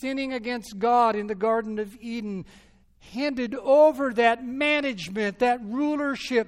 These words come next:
that dominion to Satan.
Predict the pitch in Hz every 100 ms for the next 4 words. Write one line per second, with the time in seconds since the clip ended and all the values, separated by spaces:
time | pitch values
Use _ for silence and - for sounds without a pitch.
0 | 170 226 285 208 175 277 285 247 247 302
1 | 320 302 269 214 170 143 - _ _ _
2 | - 262 220 - 311 339 330 311 294 208